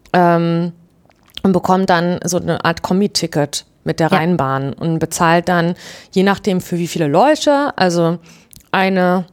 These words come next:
Speaker 1: je nachdem wie viele Leute im Auto sitzen, ein bis fünf, dann kostet das zwischen neun und sechzehn Euro. Und neun Euro hat man bei einem Shopping und, ähm, Weihnachtsmarktbesuch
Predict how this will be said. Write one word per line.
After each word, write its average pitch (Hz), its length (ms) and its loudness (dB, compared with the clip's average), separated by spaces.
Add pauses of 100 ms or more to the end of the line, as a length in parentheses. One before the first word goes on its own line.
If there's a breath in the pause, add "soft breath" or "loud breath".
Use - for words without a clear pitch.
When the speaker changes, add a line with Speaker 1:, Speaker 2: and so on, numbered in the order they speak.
Speaker 1:
je 208 140 2
nachdem 180 260 0
wie 190 80 2
viele 180 260 0
Leute 160 220 0
im 160 60 -4
Auto 208 280 0
sitzen, 180 340 -4
ein 160 200 -2
bis - 160 -4
fünf, 233 340 0 (320 loud breath)
dann 170 160 -2
kostet 185 280 -2
das 180 100 0
zwischen - 280 -2
neun 165 220 0
und 180 140 0
sechzehn 160 400 -2
Euro. 147 640 0 (520 loud breath)
Und 175 380 0
neun 185 320 2
Euro 202 560 2
hat 165 220 -2
man 185 500 0
bei 165 360 2
einem 175 580 0 (260)
Shopping 190 880 0
und, 175 800 0
ähm, 165 580 0
Weihnachtsmarktbesuch 175 1400 0